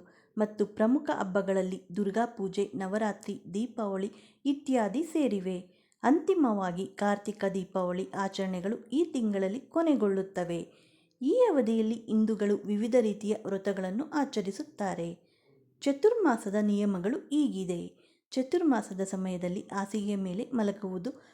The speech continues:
ಮಾದಕ ವಸ್ತುಗಳನ್ನು ಸೇವಿಸುವುದು, ಇತರರು ನೀಡಿದ ಆಹಾರವನ್ನು ತಿನ್ನುವುದು, ಸುಳ್ಳು ಹೇಳುವುದು, ಮೊಸರು, ಮಾಂಸ, ಮೂಲಂಗಿ, ಬದನೆಕಾಯಿ ಮತ್ತು ಎಲೆ ತರಕಾರಿಗಳನ್ನು ತಿನ್ನುವುದು ಮುಂತಾದ ಕೆಲವು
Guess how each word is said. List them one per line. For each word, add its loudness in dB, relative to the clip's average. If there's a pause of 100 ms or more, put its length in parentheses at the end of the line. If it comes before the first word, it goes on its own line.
(160)
ಮಾದಕ 0
ವಸ್ತುಗಳನ್ನು -2
ಸೇವಿಸುವುದು, -4
ಇತರರು -2 (440)
ನೀಡಿದ 4 (140)
ಆಹಾರವನ್ನು 0
ತಿನ್ನುವುದು, -4
ಸುಳ್ಳು 2
ಹೇಳುವುದು, 2 (120)
ಮೊಸರು, -2
ಮಾಂಸ, -4
ಮೂಲಂಗಿ, -2 (460)
ಬದನೆಕಾಯಿ -2
ಮತ್ತು 0 (140)
ಎಲೆ 4
ತರಕಾರಿಗಳನ್ನು 2
ತಿನ್ನುವುದು -4 (420)
ಮುಂತಾದ 6
ಕೆಲವು 4